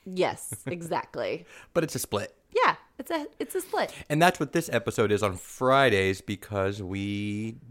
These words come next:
Speaker 2: do a little bit shorter of an episode. We take some listener input, we talk about the wine, and we get the heck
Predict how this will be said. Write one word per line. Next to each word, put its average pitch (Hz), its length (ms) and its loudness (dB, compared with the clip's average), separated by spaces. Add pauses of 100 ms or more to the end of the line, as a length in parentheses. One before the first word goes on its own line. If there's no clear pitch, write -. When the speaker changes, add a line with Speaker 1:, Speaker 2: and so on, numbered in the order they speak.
Speaker 2:
do 120 100 0
a 123 40 2
little 139 180 4
bit 165 100 2
shorter 170 340 2
of 131 40 4
an 120 80 4
episode. 113 460 0
We 123 160 0
take 117 200 -4
some 110 200 -4
listener 110 420 0
input, 147 600 0 (560)
we 107 60 -10
talk 117 260 0
about 110 180 2
the 113 80 -2
wine, 147 380 6
and 110 100 2
we 98 80 -4
get 120 220 -2
the 113 80 -4
heck 117 240 -4